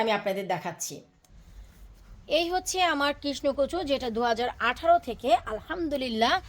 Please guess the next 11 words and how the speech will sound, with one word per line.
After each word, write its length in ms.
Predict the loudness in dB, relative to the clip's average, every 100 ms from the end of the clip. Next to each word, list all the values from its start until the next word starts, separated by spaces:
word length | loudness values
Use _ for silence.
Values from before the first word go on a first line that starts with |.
| -14 4 6
এই 80 | 8
যে 60 | 6 4
দেখেন 200 | 2 2
দু 60 | 4 4
হাজার 180 | 4 2 6 4
আঠারো 260 | 6 2 2
থেকে 180 | 2 2 8 8
এই 80 | 8 4
জায়গাটিতেই 540 | 6 6 2 -2 -6 0
হয়ে 180 | 4 4 4
আসছে 260 | 0 -4